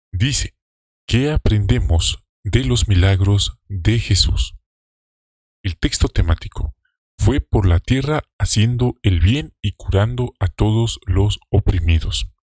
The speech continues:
Vamos a ver en este artículo algunos de los milagros que Jesús hizo, las cualidades que él manifestó,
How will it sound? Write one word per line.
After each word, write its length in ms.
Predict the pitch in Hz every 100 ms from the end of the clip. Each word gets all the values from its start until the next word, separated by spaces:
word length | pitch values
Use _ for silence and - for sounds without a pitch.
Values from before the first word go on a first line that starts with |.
| _ _ _ _ _ _ _ _ _ _ _
Vamos 280 | 101 123 123
a 20 |
ver 160 | 113 113
en 140 | 110
este 240 | 110 -
artículo 760 | 107 - - - 110 113 113 - _
algunos 420 | 98 92 104 107
de 80 | 101
los 220 | 92 90
milagros 480 | 90 85 101 104 107
que 120 | -
Jesús 460 | 90 92 - 95 - -
hizo, 500 | 131 - 104 110 - _ _ _ _ _ _ _ _ -
las 140 | 95
cualidades 640 | - 92 80 90 131 143
que 240 | - 95 95
él 120 | 98
manifestó, 840 | 98 98 113 123 - - 92 104